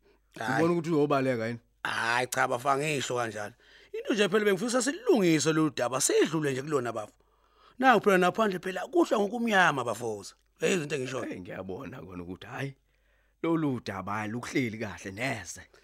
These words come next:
Speaker 1: Hey, kunjani,
Speaker 2: Uyabona nje
Speaker 1: bafo?
Speaker 2: ngibona nasocingweni ukuthi wa-,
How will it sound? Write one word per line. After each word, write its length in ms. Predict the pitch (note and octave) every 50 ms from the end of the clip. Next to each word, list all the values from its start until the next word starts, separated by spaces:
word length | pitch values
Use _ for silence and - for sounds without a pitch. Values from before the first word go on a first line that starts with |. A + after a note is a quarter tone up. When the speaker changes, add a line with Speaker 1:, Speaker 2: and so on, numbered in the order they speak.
| _ _ _ _ _ -
Speaker 1:
Hey, 160 | A#2+ B2 A#2+
kunjani, 120 | A#2+ B2 A#2
Speaker 2:
Uyabona 280 | B2+ C#3 C#3 E3 F3 E3
nje 100 | C#3+ C3
Speaker 1:
bafo? 60 | B2+
Speaker 2:
ngibona 240 | B2 D3+ E3 D#3 C3
nasocingweni 520 | C3 B2 C#3+ D3+ D3+ E3 D3+ C3 A#2 A#2+ C#3
ukuthi 100 | C3 C3 G#2
wa-, 120 | A#2 A#2+